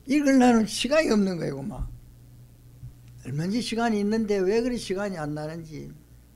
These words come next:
하나님 말씀을 내가 원래는 꼭 많이 먹겠다는 이런 마음을 가지고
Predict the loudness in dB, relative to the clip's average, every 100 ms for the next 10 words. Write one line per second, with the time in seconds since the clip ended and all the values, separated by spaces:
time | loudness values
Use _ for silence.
0 | -20 -20 _ -20 -20 -20 -20 -20 -20 _
1 | _ _ _ -20 _ -14 -10 -8 -6 -6
2 | -8 -10 -8 -8 -8 -8 -8 -10 -10 -10
3 | -8 -8 -8 -12 -18 -20 -16 -16 -18 _
4 | -20 -20 -20 -14 -10 -6 -6 -6 -8 -10
5 | -16 -18 -16 -14 -14 -10 -6 -4 -4 -6
6 | -6 -6 -6 -10 -20 -20 -20 -20 -14 -10
7 | -8 -6 -4 -4 -6 -8 -6 -8 -6 -8
8 | -8 -8 -12